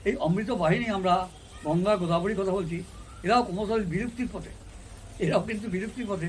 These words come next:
কয়েকটা ম-, নদী বা সমুদ্র তো শুকিয়ে গেছে, শুকিয়ে গেছে। আর, আহ, আরও আমার মনে হয় গঙ্গা, আহ, যমুনাও শুকিয়ে যাবে, মনে হয়, মনে হয়।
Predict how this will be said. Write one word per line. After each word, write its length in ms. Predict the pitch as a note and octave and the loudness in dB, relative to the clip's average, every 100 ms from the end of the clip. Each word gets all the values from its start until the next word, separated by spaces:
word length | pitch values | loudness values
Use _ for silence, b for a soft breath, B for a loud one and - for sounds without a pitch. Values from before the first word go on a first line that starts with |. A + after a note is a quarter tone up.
| D#3+ - - - - | -6 -12 -16 -16 -6
কয়েকটা 320 | F#3 G#3 G#3 A3+ | 2 2 4 2
ম-, 560 | G3 F#3 F3+ F3 E3 | 4 4 4 2 0
নদী 360 | E3+ F3 G3 A3+ | 0 0 0 0
বা 260 | G3+ G3 E3+ - - - - | 2 0 -4 -14 -18 -12 -4
সমুদ্র 320 | G3+ G3 G#3 | -2 0 0
তো 200 | G#3+ G3+ G3+ - - - - | 0 -2 -4 -14 -18 -14 -8
শুকিয়ে 280 | D#4 F4 B3+ | 0 2 2
গেছে, 260 | D#3 - - - - - - - - - - - - - - - | 0 -6 -16 -16 -16 -16 -16 -16 -16 -16 -16 -16 -16 -16 -14 -4
শুকিয়ে 260 | C#4 A#3+ A#3+ | 0 4 4
গেছে। 260 | E3+ D#3+ D3+ - - - - - - | 2 -2 -8 -10 -14 -16 -18 -18 -6
আর, 200 | B2 B2+ | -4 -4
আহ, 540 | - - B2 A#2 A#2 A2 - - - | -6 -8 -6 -6 -8 -10 -14 -18 -4
আরও 180 | G3+ C4 | 2 4
আমার 260 | B3 A3+ A#3+ | 6 4 2
মনে 140 | A3+ | 4
হয় 120 | A3+ | 4
গঙ্গা, 340 | G3 G3+ G#3+ A#3 | 4 2 6 6
আহ, 200 | A#3 A#3 - - - - - - - D#3 - B2+ D3 C3+ B2 B2 B2 B2 - A3 F3+ | 6 2 -10 -16 -16 -16 -18 -8 0 2 2 0 -8 -8 -8 -10 -10 -10 -10 -2 2
যমুনাও 380 | G3 G3+ A#3 | 4 2 -2
শুকিয়ে 300 | D#3+ E3+ D#3 | -4 -4 -4
যাবে, 220 | C#3+ C3 D3+ | -4 -6 -10
মনে 200 | D3+ D#3+ | -4 -2
হয়, 180 | D#3 | -2
মনে 160 | C#3+ F3+ | -2 -2
হয়। 200 | D3 | -4